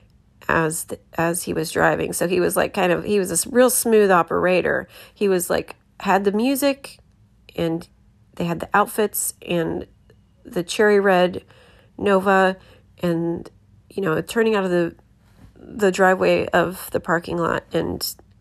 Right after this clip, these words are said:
kissing each other. I was like, "Okay, they know what they're doing."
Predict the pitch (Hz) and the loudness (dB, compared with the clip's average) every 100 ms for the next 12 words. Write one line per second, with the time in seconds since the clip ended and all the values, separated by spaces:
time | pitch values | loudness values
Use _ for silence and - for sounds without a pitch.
0 | _ - 175 - - - - - 226 - | _ -8 -6 -6 -8 -12 -8 -6 -6 -8
1 | - 202 240 - 339 - 359 320 330 339 | -14 -10 -10 -6 -8 -2 0 2 2 0
2 | 349 _ - - - - _ _ - 254 | -4 _ -20 -20 -20 -20 _ _ -4 -2
3 | 330 381 370 269 233 233 214 214 254 | 0 0 0 0 2 4 4 2 -2